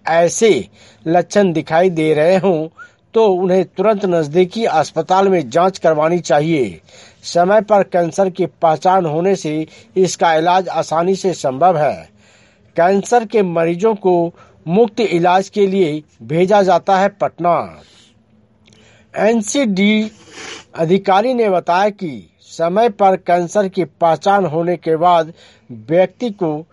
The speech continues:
स्वस्थ, स्वास्थ्य विभाग के द्वारा बेहतर इलाज उपलब्ध कराया जाता है।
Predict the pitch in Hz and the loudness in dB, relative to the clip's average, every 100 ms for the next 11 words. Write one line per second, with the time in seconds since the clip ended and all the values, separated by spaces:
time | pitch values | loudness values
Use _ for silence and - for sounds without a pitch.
0 | - - 202 220 208 202 185 190 - 196 | -20 -8 -2 -2 0 0 0 -2 0 0
1 | 214 240 175 151 151 190 - 175 151 180 | 0 -2 -4 -2 0 0 -2 -6 -2 2
2 | 190 151 104 - _ _ - 123 170 185 | 2 2 -4 -10 _ _ -20 -6 -2 -2
3 | 190 226 208 170 170 180 151 156 185 196 | 0 0 0 0 0 0 -4 -6 -2 -2
4 | 185 170 160 160 131 123 185 151 113 82 | -2 -2 0 0 -2 -2 0 0 -2 -8